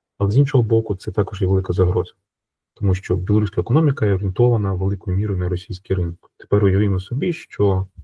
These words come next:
російський ринок знову заходять західні компанії, які є більш конкурентно спроможними, які можуть запропонувати кращу якість продукції. На цьому фоні,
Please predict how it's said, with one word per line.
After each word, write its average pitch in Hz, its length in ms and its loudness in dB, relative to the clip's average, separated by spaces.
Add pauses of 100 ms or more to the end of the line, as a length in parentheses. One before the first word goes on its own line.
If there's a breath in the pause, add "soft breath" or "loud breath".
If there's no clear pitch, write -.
(420 soft breath)
російський 98 460 -2
ринок 139 320 4
знову 113 340 4
заходять 95 540 -4
західні 92 440 -4
компанії, 87 580 -8
які 87 280 -8
є 90 60 2
більш 107 260 -2
конкурентно - 460 -6
спроможними, 147 640 0
які - 220 -8
можуть 92 200 0
запропонувати 90 480 -4
кращу - 320 -6
якість - 280 -4
продукції. 123 640 0 (800 soft breath)
На 110 180 2
цьому 135 280 6
фоні, 143 540 2